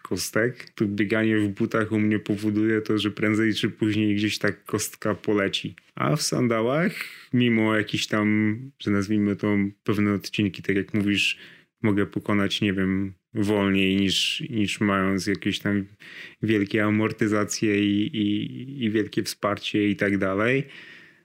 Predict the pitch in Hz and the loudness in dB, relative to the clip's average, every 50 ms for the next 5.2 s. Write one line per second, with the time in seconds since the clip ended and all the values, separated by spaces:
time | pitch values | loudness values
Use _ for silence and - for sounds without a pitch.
0 | _ _ - 113 104 - - 117 113 113 107 120 117 113 113 - 123 110 110 113 | _ _ 0 0 0 2 2 2 2 4 4 2 2 0 0 -2 -4 -2 0 0
1 | 113 113 113 113 113 110 - 117 117 107 113 104 - - 123 110 110 107 110 110 | 2 2 2 2 2 2 2 0 2 2 0 0 0 0 2 2 2 2 2 2
2 | 117 120 120 117 123 117 113 113 - 120 117 - 123 117 120 - 120 117 127 127 | 2 0 2 2 2 2 2 2 2 0 0 0 0 0 0 0 0 2 2 2
3 | 123 110 113 117 113 - - 113 117 120 117 120 113 - - - 107 - - - | 2 2 0 -2 -2 -2 -2 -2 0 0 0 0 -2 0 -2 -4 -4 -4 -4 -2
4 | - 117 113 110 - - 117 - - 120 - - 127 117 113 113 110 - - 120 | 0 0 2 0 0 -2 -2 -2 -2 -2 -2 0 0 2 2 2 0 0 0 0
5 | 113 92 107 - | 0 2 0 -2